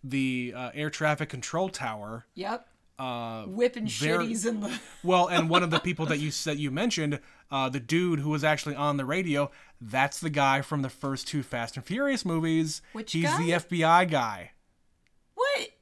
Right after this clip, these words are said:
Speaker 1: Yeah.
Speaker 2: I don't remember
Speaker 1: That's
Speaker 2: that.
Speaker 1: the F B I guy who brings in Brian, uh,
Speaker 2: I'm gonna go
Speaker 1: in
Speaker 2: back.
Speaker 1: two. Yeah, he's the F B I guy.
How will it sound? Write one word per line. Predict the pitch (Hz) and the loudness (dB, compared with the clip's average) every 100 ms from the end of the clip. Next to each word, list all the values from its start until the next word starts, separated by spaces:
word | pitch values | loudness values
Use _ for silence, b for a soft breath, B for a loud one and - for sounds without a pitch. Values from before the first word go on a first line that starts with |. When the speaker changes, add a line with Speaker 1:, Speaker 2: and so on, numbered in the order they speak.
| _ | _
Speaker 1:
Yeah. | 135 156 226 107 - _ - | -2 4 6 4 -2 _ -16
Speaker 2:
I | 226 | -12
don't | 196 170 | -12 -12
remember | 180 90 | -14 0
Speaker 1:
That's | 143 156 - | 2 2 2
Speaker 2:
that. | |
Speaker 1:
the | 180 | 2
F | 185 - | 2 2
B | 165 | 6
I | 175 196 | 8 8
guy | 160 135 123 | 6 2 2
who | 151 | -2
brings | 135 143 165 170 151 | -2 0 0 0 0
in | 151 139 | 0 0
Brian, | 143 165 160 131 127 107 b b b b b b _ - | 2 2 2 0 -2 -8 b b b b b b _ -8
uh, | 135 127 123 120 113 | -4 -2 -2 -2 -4
Speaker 2:
I'm | 185 | -8
gonna | 185 | -8
go | 156 | -2
Speaker 1:
in | 170 143 | 0 0
Speaker 2:
back. | - | -2
Speaker 1:
two. | - 240 180 147 147 135 _ _ _ _ _ _ _ - | 0 2 4 4 2 -2 _ _ _ _ _ _ _ 0
Yeah, | 135 | 0
he's | 101 131 147 | 2 -2 0
the | 147 151 | 2 2
F | 151 151 | 0 -2
B | 127 | -2
I | 147 | -2
guy. | 139 117 101 | -2 -6 -10